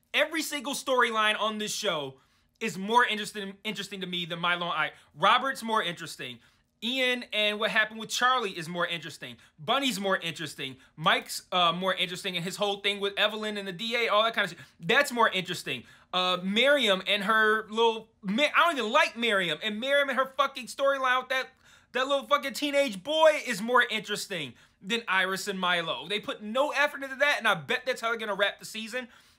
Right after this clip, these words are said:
And that's gonna be this show's biggest failure when we look back on it. Like, if it only runs these two seasons, and we're like, "Oh, that was a cool little Jeremy Renner, Ty-, Taylor Sheridan vehicle that ran for that little bit of time."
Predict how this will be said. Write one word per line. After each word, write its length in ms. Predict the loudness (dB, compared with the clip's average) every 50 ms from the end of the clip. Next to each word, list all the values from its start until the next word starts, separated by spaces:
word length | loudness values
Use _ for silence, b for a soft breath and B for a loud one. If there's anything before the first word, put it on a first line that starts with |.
| b _
And 180 | -2 -2 0 2
that's 260 | 2 2 2 2 0
gonna 180 | -4 -2 -2 -2
be 180 | -2 -4 -6
this 200 | -4 -4 -4 -4
show's 360 | -4 -2 -2 0 0 0 -2 -2
biggest 400 | -4 -4 -4 -2 -6 -8 -4 -2
failure 320 | 0 0 0 0 -4 -8
when 80 | -10 -10
we 80 | -12
look 240 | -8 -8 -10 -8 -4
back 240 | -4 -2 -2 -2 -2
on 200 | -2 -4 -2 -2
it. 160 | -4 -8 b b b b b b
Like, 140 | -2 0 0
if 80 | 0 -2
it 80 | -2 -2
only 240 | -2 -2 -2 -4 -2
runs 240 | 2 2 2 2 0
these 180 | -6 -8 -8
two 180 | -8 -10 -10 -10
seasons, 360 | -8 -6 -6 -6 -4 -4 -6
and 80 | -4 0
we're 60 | 0
like, 140 | 0 2 4
"Oh, 80 | 4 4
that 120 | 4 2
was 100 | 0 -4
a 40 | -10
cool 260 | -10 -12 -12 -10 -4
little 180 | -2 -2 -2 -2
Jeremy 320 | -2 -2 -2 -2 -2 -4
Renner, 320 | -6 -4 -2 -4 -4 -6 B B B B B B _
Ty-, 260 | -2 0 0 0 0 -4 -4
Taylor 260 | -4 -4 -2 -2 -4
Sheridan 480 | -4 -2 0 0 2 2 0 -2 -4
vehicle 380 | -4 -4 -2 -2 -4 -2 -4 -4
that 160 | -4 -4 -4 -2
ran 260 | 0 0 0 0 0
for 100 | 2 2
that 160 | 2 2 2
little 160 | 0 -4 -4
bit 80 | -4 -4
of 80 | -4
time." 300 | 2 4 6 6 6 4